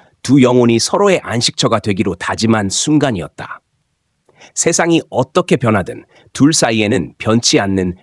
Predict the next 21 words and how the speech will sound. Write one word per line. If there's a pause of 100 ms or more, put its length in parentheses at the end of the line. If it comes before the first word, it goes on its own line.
평온한
공간이
있을
것이다. (180)
서로가
곁에
있다는
것만으로
충분한
공간
말이다. (420)
그렇게 (220)
소박하지만 (160)
완전한
한마디
약속과
함께 (300)
그들은
새로운
여정을
시작했다.